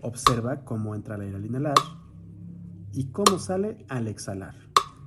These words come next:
Y continúa respirando, escuchando los golpes.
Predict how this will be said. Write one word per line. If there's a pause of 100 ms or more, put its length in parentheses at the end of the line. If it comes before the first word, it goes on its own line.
(560)
Y
continúa
respirando, (280)
escuchando
los
golpes.